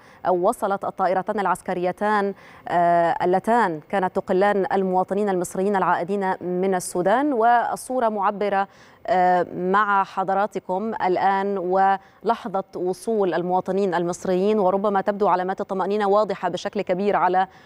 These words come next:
وجوههم وحركاتهم. يعني نحن ما زلنا مع حضراتكم، وأيضًا نذكر لكم هذا الخبر، حيث أكدت مصادر مصرية مسؤولة للقاهرة الإخبارية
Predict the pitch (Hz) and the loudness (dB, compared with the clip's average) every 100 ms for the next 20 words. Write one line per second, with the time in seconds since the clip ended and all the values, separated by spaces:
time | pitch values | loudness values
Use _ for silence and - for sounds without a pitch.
0 | - - 185 202 226 202 202 202 190 185 | -10 -4 0 2 2 0 0 -2 -2 -4
1 | - 180 180 190 190 185 - _ _ - | -6 -2 2 4 4 2 -2 _ _ -6
2 | 190 190 226 208 165 170 165 160 - 190 | -2 0 -2 -4 -6 -6 -6 -4 -2 -2
3 | 170 175 180 196 185 190 202 185 180 175 | -2 -2 -2 -2 -2 0 0 -2 -2 0
4 | 196 220 - 220 208 208 202 - - 107 | 0 -2 -6 -4 0 2 0 -2 -14 -14
5 | 107 233 233 202 196 220 208 185 190 190 | -4 -2 0 0 -2 -4 -2 -2 -2 -2
6 | 180 - - 202 190 180 - 196 185 165 | -4 -10 -6 -2 -2 0 -2 0 -2 -2
7 | - 180 185 170 - 220 185 - 180 - | -6 -4 0 -2 0 -2 -2 -2 -4 -2
8 | 196 180 180 - 202 190 180 175 - 262 | -2 -2 -4 -4 -2 0 0 -2 0 2
9 | 190 170 - 185 175 - 160 175 180 175 | 2 0 -2 0 -2 -2 -2 -2 2 0